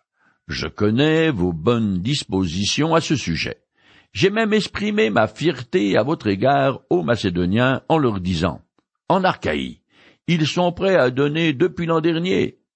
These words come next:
Votre zèle a motivé la plupart d'entre eux. » Deux Corinthiens chapitre neuf, les versets un et deux.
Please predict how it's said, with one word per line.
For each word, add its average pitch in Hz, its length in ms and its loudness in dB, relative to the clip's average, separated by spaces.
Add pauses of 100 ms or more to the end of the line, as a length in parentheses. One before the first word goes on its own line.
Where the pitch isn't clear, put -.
(300)
Votre 69 320 -8
zèle 117 360 2
a 82 100 0
motivé 104 520 2
la - 160 -2
plupart 139 400 -2
d'entre 78 400 -6
eux. » - 100 -14 (520)
Deux 64 180 -6
Corinthiens 101 540 0
chapitre 135 440 0
neuf, 175 260 0
les 156 120 0
versets 160 460 0
un 139 240 2
et 78 180 -2
deux. 110 280 -10